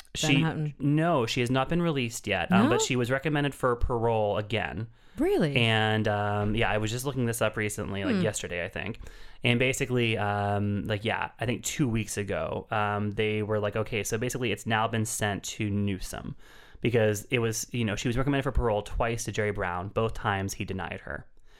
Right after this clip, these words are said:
Speaker 2: Um, and so, and of course, Leslie Van Houten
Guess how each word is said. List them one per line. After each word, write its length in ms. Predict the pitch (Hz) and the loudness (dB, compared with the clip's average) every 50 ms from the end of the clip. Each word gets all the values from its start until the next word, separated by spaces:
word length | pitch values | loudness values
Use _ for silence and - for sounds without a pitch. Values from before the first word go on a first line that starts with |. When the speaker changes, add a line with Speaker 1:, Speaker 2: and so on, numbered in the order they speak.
| - - - - - - - - - | -20 -20 -20 -20 -20 -20 -12 -4 0
Speaker 2:
Um, 440 | - 110 104 104 101 104 107 104 107 - | 2 4 4 4 2 2 2 0 0 0
and 240 | 110 107 107 107 104 | 0 0 2 0 0
so, 380 | - - 104 101 101 98 98 | 0 2 2 4 4 2 2
and 140 | 101 110 117 113 | 2 2 0 0
of 60 | 113 | 0
course, 300 | - - 117 110 - - | 0 0 0 2 2 0
Leslie 220 | 131 123 117 120 | 0 2 2 2
Van 160 | 113 107 110 | 2 2 2
Houten 480 | 113 107 110 104 101 98 104 104 101 101 | 2 2 2 2 0 0 0 -2 -2 -4